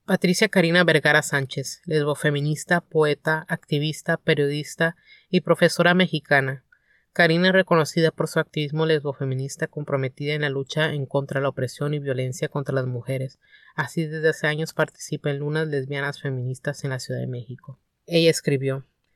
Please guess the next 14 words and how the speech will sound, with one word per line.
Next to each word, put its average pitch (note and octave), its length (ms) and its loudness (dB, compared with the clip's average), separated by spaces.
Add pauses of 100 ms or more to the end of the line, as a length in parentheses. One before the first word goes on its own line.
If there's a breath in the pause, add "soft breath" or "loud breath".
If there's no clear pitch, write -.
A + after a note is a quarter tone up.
(180)
"Soy F#3 320 4
india F3+ 260 6
morena, D3+ 600 2 (240)
chata - 360 2
de D#3+ 120 6
la C#3+ 100 2
cara, C#3+ 460 0 (280)
en D#3+ 140 4
un D#3+ 120 4
país E3 380 4
obsesivamente D3+ 760 -2
racista. C#3+ 720 -2 (520)
Soy F#3 240 4
lesbiana, D#3 760 4